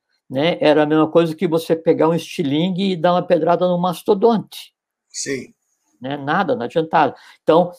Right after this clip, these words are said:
Speaker 1: na medida em que daí a consciência ela vai evoluindo, né, aí a matéria vai, vai ficando mais rarefeita, por quê? Porque atomicamente a matéria tem que se alterar pra acompanhar a aquisição de consciência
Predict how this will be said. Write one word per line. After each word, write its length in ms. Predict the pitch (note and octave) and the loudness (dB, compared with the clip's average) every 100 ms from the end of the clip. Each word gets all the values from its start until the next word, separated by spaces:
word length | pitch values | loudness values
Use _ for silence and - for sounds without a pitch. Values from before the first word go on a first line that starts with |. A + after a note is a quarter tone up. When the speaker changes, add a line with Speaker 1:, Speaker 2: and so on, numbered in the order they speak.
| _ | _
Speaker 1:
na 160 | D3 E3+ | -2 0
medida 360 | F3+ C#3+ F3 | 0 -2 -4
em 40 | E3 | -2
que 140 | E3 | 0
daí 220 | D3 D3 | 2 4
a 60 | D3+ | 2
consciência 760 | - D#3+ C#3 - E3 G3 G3+ E3 | 0 -4 -4 -8 -4 -4 -2 -2
ela 180 | C#3+ | 0
vai 240 | C3+ C#3+ C#3 | 2 2 2
evoluindo, 920 | B2+ C3+ A#2+ A#2+ D3+ A#3 B3+ D#3 G#2 _ _ _ | 2 -2 -4 -4 -4 -4 -2 -6 -6 _ _ _
né, 260 | C#3 D#3+ - | -2 0 2
aí 260 | D3 D#3 E3+ | 4 6 6
a 60 | |
matéria 460 | D3 C#3+ C#3+ E3+ E3+ | 4 -2 0 2 4
vai, 160 | D#3 D#3 _ | 2 0 _
vai 180 | D3 D3+ | -4 -4
ficando 340 | - D#3+ D#3 | 0 0 0
mais 260 | D3 D#3 C#3+ | -2 -4 -4
rarefeita, 540 | D3 C#3+ C#3+ D#3+ E3 | -2 -2 -2 0 0
por 200 | E3 C#3+ | -2 -4
quê? 120 | - | -4
Porque 400 | D#3+ D3 C#3 - _ | -2 -4 -6 -12 _
atomicamente 1040 | E3 G3 - F#3+ F3 - C#3+ C#3+ F#3 F3 | -6 -6 -2 -2 -2 -4 -6 -4 -6 -4
a 40 | F3 | -2
matéria 380 | D#3 D#3 E3 D#3+ | -2 -2 0 0
tem 240 | D#3+ F3+ | -2 -6
que 80 | - | -8
se 140 | - | -2
alterar 600 | E3 D#3+ D3+ B2+ C3+ F#3 - _ _ | -2 0 0 2 0 -2 -8 _ _
pra 120 | E3 | -2
acompanhar 600 | D#3+ E3+ D#3+ D3+ C#3+ E3 | 2 0 2 -2 -2 -2
a 40 | |
aquisição 480 | F3 F3 D#3 C3+ F3 | -2 -4 -4 -2 -2
de 60 | D#3 | -2
consciência 680 | - C#3+ C#3 E3 F3 E3+ | -2 -4 0 -2 -2 -6